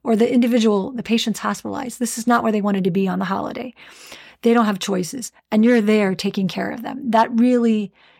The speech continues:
is wonderful. You are making a difference, just like you do in every shift. So I hope you really enjoy your time off on the holid-, around the holidays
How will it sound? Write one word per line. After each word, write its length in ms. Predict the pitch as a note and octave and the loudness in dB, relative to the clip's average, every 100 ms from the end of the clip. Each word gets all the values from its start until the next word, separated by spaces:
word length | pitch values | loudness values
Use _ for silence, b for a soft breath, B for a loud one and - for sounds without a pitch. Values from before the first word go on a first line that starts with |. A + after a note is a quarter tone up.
| b - | b 0
is 480 | G#3+ G3+ E3+ - B3 _ _ - | 2 2 0 -8 -14 _ _ -8
wonderful. 440 | G#3 F#3+ D#3+ F#3 | -2 -2 -2 -2
You 160 | G3+ - | 0 4
are 200 | A3 G#3+ | 4 4
making 320 | F#3+ F#3 F#3 | 2 0 -4
a 60 | F3+ | -4
difference, 580 | - - - - - - _ _ _ _ - | -8 -10 -16 -16 -20 -20 _ _ _ _ -4
just 240 | A#3+ - | -4 0
like 180 | G#3+ G3 | -2 0
you 80 | G3+ | 2
do 180 | F#3+ F#3 | 2 2
in 100 | F#3 | 0
every 180 | - | -4
shift. 500 | - - - - - - _ _ _ _ _ _ _ _ | -8 -8 -12 -16 -20 -20 _ _ _ _ _ _ _ _
So 140 | - A#3+ | 0 4
I 60 | |
hope 160 | A3+ A3+ | 4 4
you 100 | G#3+ | 4
really 200 | A3+ A#3 | 6 6
enjoy 280 | G#3 G3+ G3 | 4 4 4
your 240 | F3+ F3 | 4 2
time 280 | - F3+ E3+ | -2 -2 2
off 280 | F#3+ C4+ B3+ | 2 2 2
on 100 | A#3 | 2
the 60 | |
holid-, 380 | G#3+ G3+ F#3+ - | 2 0 -2 -4
around 260 | - F#3+ F#3+ | -2 0 2
the 60 | F3+ | 2
holidays 760 | F3+ F3+ F3+ F3 F3+ F3+ - | 0 0 0 0 -2 -6 -12